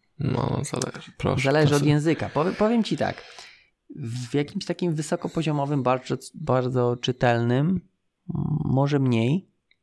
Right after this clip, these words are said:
Speaker 1: Mm, mm, nie wiem, czy są języki wysokopoziomowe, które są czytelne, które wymusza-, sorry, które wymuszają czytelność.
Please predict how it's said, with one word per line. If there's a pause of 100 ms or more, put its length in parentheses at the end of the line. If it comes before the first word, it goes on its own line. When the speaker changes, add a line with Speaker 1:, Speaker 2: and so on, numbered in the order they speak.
(200)
Speaker 1:
Mm, (560)
mm,
nie
wiem,
czy
są
języki
wysokopoziomowe,
które
są
czytelne, (300)
które (320)
wymusza-, (480)
sorry,
które
wymuszają
czytelność.